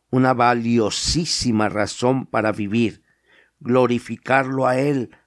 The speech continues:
todos los días con nuestros pensamientos, acciones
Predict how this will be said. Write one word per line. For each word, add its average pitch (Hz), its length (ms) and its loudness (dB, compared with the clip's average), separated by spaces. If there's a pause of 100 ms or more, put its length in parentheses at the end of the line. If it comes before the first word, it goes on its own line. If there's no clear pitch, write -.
(220)
todos 175 560 2
los 160 280 -2
días 151 500 -6
con 127 240 -2
nuestros 123 360 -2
pensamientos, 123 1000 -2 (340)
acciones 117 880 -2